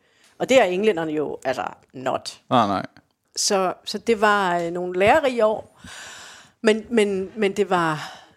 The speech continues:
Speaker 1: altså, vi flyttede til U S A på grund af, altså, for at blive godt humør <laughs> igen, faktisk.
Speaker 2: Ja.
Speaker 1: Altså, fordi vi kom til L A og, og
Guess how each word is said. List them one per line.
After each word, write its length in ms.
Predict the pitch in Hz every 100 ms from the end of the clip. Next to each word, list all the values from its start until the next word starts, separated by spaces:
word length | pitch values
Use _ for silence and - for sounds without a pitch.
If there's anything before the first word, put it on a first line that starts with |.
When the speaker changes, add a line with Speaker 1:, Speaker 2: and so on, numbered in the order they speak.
| _ _ -
Speaker 1:
altså, 160 | 165
vi 180 | 180 180
flyttede 320 | - 196 180
til 260 | 170 - 180
U 100 | 165
S 80 | 190
A 140 | 233 208
på 100 | 269
grund 240 | 208 170
af, 400 | 196 175 131 - 131
altså, 220 | 175 175
for 680 | - - - - - - 226
at 80 |
blive 140 | - 220
godt 200 | 220 208 233
humør 320 | - 233 285 381
<laughs> 60 | 269
igen, 280 | 269 233
faktisk. 440 | - 208 - - -
Speaker 2:
Ja. 140 | 127
Speaker 1:
Altså, 200 | 190 185 - - - - -
fordi 200 | 220 220
vi 120 | 202
kom 200 | 208 202
til 260 | 208 196 220
L 60 |
A 280 | 196 196 214
og, 480 | - 202 185 170 160 139 - - 87
og 120 | 135